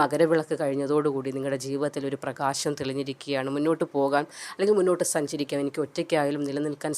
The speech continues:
സാധിക്കും എന്നൊരവസ്ഥയിലേക്ക് നിങ്ങൾ എത്തപ്പെടുകയാണ്. അതുകൊണ്ട് തന്നെ ഒരു ദുഃഖങ്ങളും ഇനി നിങ്ങളുടെ മേൽ ബാധിക്കുകയില്ല. ഭഗവാൻ മഹാദേവൻ്റെ ഒരു കരുതൽ കൂടി നിങ്ങൾക്ക് സിദ്ധിച്ചിരിക്കുകയാണ്. അപ്പോൾ ഈ മകരമാസം മുതൽ ജീവിതത്തിൽ ഭഗവാൻ മഹാദേവൻ്റെയും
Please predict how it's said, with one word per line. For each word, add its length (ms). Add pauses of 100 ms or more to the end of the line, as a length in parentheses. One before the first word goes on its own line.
സാധിക്കും 480 (160)
എന്നൊരവസ്ഥയിലേക്ക് 840
നിങ്ങൾ 240
എത്തപ്പെടുകയാണ്. 680 (360)
അതുകൊണ്ട് 280 (100)
തന്നെ 180 (120)
ഒരു 140 (200)
ദുഃഖങ്ങളും 520 (120)
ഇനി 180
നിങ്ങളുടെ 380
മേൽ 200
ബാധിക്കുകയില്ല. 640 (460)
ഭഗവാൻ 400 (140)
മഹാദേവൻ്റെ 640 (120)
ഒരു 180
കരുതൽ 300 (100)
കൂടി 180 (100)
നിങ്ങൾക്ക് 340 (180)
സിദ്ധിച്ചിരിക്കുകയാണ്. 840 (320)
അപ്പോൾ 260
ഈ 20 (120)
മകരമാസം 640
മുതൽ 160 (100)
ജീവിതത്തിൽ 380 (340)
ഭഗവാൻ 460
മഹാദേവൻ്റെയും 840